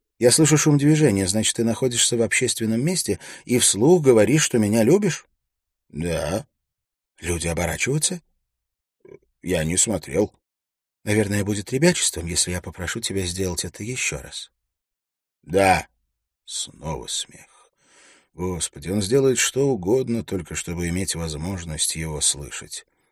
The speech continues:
«Ну и?» «Я люблю тебя, Ракель Фёуки». «А я люблю тебя, Харри Холли. Позвоню завтра». «Привет Олегу». Они закончили разговор.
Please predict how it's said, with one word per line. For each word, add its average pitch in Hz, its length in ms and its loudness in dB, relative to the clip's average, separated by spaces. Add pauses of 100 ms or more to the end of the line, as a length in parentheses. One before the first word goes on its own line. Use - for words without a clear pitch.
(120)
«Ну 113 240 0
и?» 104 240 -6 (840)
«Я 104 300 8
люблю 151 360 10
тебя, 143 460 10 (240)
Ракель 113 400 6
Фёуки». 90 560 4 (560)
«А 87 160 0
я 107 160 2
люблю 143 320 2
тебя, 107 400 -6 (260)
Харри 82 340 -6
Холли. 80 380 -12 (380)
Позвоню 98 440 -2
завтра». 101 420 -6 (840)
«Привет 113 480 6
Олегу». 92 420 2 (760)
Они 139 260 0
закончили 82 640 -6
разговор. 71 580 -12